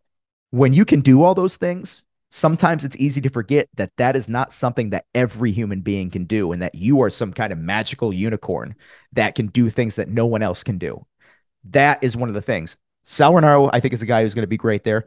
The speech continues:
I also have a lot of things. Black G's. Black G's has a mind for wrestling that I think, given the right opportunity,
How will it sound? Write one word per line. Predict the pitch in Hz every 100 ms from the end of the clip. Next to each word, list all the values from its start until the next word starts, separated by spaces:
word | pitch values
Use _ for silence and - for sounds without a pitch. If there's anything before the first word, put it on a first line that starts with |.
| _ - -
I | 117
also | 143 143
have | 151
a | 135
lot | 147 151
of |
things. | 131 104 117
Black | 107 135 160
G's. | - 156 117 - - _ _ _ _
Black | 101 143 -
G's | 160 165 165 -
has | 120 123
a | 110
mind | 110 110 127 143
for | 131 110
wrestling | 110 - 107 104 101 104 _ _ _
that | 110 -
I | 113
think, | 113 123 110 -
given | 127 117 120
the | 113
right | 110
opportunity, | 110 110 - 120 110 107 101